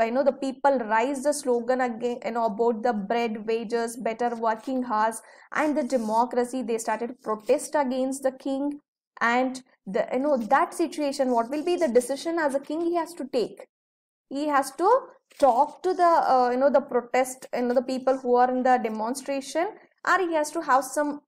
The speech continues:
alliance or some, you know, the mutual understanding. But he didn't do that. He, you know, he started to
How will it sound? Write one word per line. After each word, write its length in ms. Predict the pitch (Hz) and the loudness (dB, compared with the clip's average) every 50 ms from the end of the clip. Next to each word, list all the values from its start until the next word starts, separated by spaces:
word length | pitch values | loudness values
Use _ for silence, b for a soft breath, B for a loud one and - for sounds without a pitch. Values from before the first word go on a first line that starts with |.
| _ | _
alliance 600 | 262 277 277 269 254 214 185 - - - - - - - _ - | 2 2 4 4 2 2 0 -6 -8 -10 -10 -12 -12 -12 _ 0
or 120 | 226 240 | 0 0
some, 260 | 240 - 285 254 - - - | 0 0 -2 -4 -4 -4 -4
you 60 | 240 | -2
know, 140 | 254 269 277 | 0 2 4
the 80 | 247 | 4
mutual 380 | 247 247 262 277 277 277 285 262 | 4 4 2 0 0 0 2 2
understanding. 680 | 226 220 214 - - - 220 190 185 160 175 208 208 196 | 2 0 -2 -4 -4 -4 -4 -4 -4 -4 -6 -8 0 2
But 440 | - 233 208 214 240 339 - - B B B B B B B - | 4 4 6 6 4 2 0 -4 B B B B B B B -6
he 80 | - 262 | -4 -4
didn't 320 | 214 277 285 277 254 214 | -2 -2 -2 -2 -4 -2
do 240 | 233 240 240 247 240 208 | -2 -2 -2 -2 -2 0
that. 280 | 233 - - - - - _ _ _ _ _ _ | -2 -2 -2 -4 -10 -20 _ _ _ _ _ _
He, 340 | - 269 277 294 294 285 294 - - - - - | -8 -4 -4 -4 -4 -6 -8 -14 -18 -18 -8 -6
you 80 | - 240 | -2 0
know, 200 | 247 262 285 285 | 2 2 2 0
he 320 | 285 277 269 262 262 254 | 0 -4 -6 -4 -4 -4
started 540 | 262 - - 254 220 214 - 254 247 247 - | -6 -4 -2 0 0 0 0 -2 -2 -2 -2
to 220 | 294 330 427 508 | 0 2 2 2